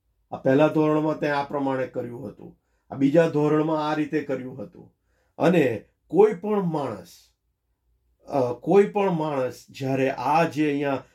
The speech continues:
શ્વેત રાજ્યસનનું જે ન્યાય, અ, ન્યાય થવાનો છે, ત્યારે કોઈ પણ માણસ જ્યાં ત્યાં ઊભો હશે, તેમ નહીં કહી શકે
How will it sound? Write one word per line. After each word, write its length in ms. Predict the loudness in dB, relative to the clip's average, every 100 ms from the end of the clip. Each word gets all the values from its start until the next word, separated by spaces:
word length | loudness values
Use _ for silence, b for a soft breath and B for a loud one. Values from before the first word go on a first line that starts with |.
| b
શ્વેત 440 | -20 -4 -2 0 2
રાજ્યસનનું 840 | 0 0 -2 -2 -2 -2 -2 -2
જે 140 | -2
ન્યાય, 480 | -2 -2 -2 0 0 -2 b b -6
અ, 80 | -2 0 -2 -4 -4
ન્યાય 320 | 0 2 0
થવાનો 500 | 0 -2 0 -2 -4
છે, 300 | -8 -10 _ _
ત્યારે 200 | -4 -4
કોઈ 300 | -2 2 2
પણ 300 | 2 -2 -2 -4
માણસ 280 | -2 -2
જ્યાં 260 | -2 -4 -4
ત્યાં 180 | -4 -2
ઊભો 340 | 0 0 0
હશે, 220 | -2 -4
તેમ 220 | -4 -4 -2
નહીં 180 | -4
કહી 140 | -4 -4
શકે 380 | -6 -10 -10